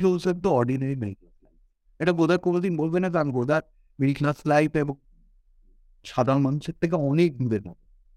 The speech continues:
এত মানে ফ্যাসিটে-, ফ্যাসিনেটিংলি বড় বাড়ির ছেলে, এবং উনি aware of it।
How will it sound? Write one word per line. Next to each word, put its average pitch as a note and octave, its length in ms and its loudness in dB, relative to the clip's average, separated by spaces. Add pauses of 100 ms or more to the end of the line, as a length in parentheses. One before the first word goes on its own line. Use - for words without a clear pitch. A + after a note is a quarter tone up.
(1160)
এত C#3+ 300 2 (360)
মানে C#3+ 320 0
ফ্যাসিটে-, G#3 720 0
ফ্যাসিনেটিংলি A3+ 680 2
বড় F3 360 0
বাড়ির F3 400 -2
ছেলে, G2 320 -6 (380)
এবং G3+ 180 0
উনি A#3 200 2 (320)
aware F#3+ 400 4
of G#2+ 120 -2 (120)
it। - 60 -20